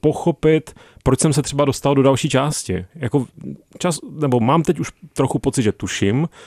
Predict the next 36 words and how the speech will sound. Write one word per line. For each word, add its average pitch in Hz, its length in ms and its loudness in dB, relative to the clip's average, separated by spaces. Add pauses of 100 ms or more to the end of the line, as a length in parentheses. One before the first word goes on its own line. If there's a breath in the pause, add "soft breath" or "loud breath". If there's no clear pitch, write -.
(160 loud breath)
kam 98 180 0
mířit, 104 380 0
ale 123 120 0
pak - 180 -4
tam 135 120 2
najednou 139 200 2
přijde 131 260 0
zase 127 240 0
nějaká, 123 420 -2 (600 loud breath)
zase 120 180 0
něco 127 140 2
nového, 139 320 4
kde 120 160 2
vlastně 113 260 0
vůbec 104 320 0
netuším, 107 560 2 (100)
jestli 101 280 -2
jako 104 160 -2
manipuluji 101 520 0
tím 101 140 -2
prostorem, 107 680 -2
a 104 60 -4
la 101 180 -2
třeba, 95 440 -2 (460 loud breath)
eh, 98 40 0
The 98 100 4
Witness, 113 480 0
eh, 120 40 0 (200)
taková 98 300 -4
ta 101 100 -8
s-, - 220 -10
úžasná 107 480 -4
puzzle 113 260 0
záležitost, 101 440 0
kdy 98 100 -2
vyloženě 101 360 0